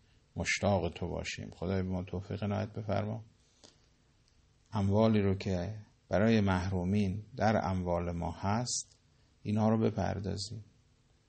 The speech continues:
زکات باید بدیم، زکات بدیم، مالیات باید بدیم، مالیات بدیم.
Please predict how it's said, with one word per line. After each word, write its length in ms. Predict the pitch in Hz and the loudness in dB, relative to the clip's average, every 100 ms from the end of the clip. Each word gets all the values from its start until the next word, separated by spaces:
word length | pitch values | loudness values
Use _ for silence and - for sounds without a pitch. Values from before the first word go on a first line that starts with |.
| _ _ - | _ _ -8
زکات 680 | - 101 98 117 113 - - - | 2 2 4 2 2 -6 -12 0
باید 280 | 98 98 107 | 2 4 0
بدیم، 300 | 101 101 95 | -2 0 0
زکات 400 | 90 78 85 90 - | -4 -4 -8 -8 -12
بدیم، 280 | - 90 90 | -12 -10 -6
مالیات 520 | 85 87 90 95 95 | -6 -2 -2 -2 -2
باید 280 | 85 85 101 | -6 -6 -8
بدیم، 260 | 95 87 | -8 -8
مالیات 500 | 87 - 78 80 80 - | -8 -8 -6 -6 -8 -12
بدیم. 360 | 98 101 98 | -16 -14 -16